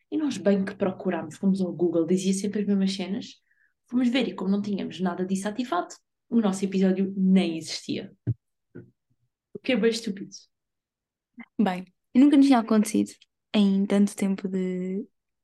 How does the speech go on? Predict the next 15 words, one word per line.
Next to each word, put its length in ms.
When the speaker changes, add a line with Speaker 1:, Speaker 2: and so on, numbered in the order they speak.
Speaker 2:
que, 160
tipo, 240
durante 260
Speaker 1:
Yeah. 120
Speaker 2:
há 40
um 60
ano 100
e 60
tal. 340
Nunca 180
tinha 180
Speaker 1:
Sim. 60
Speaker 2:
acontecido, 320
acho 200
eu. 200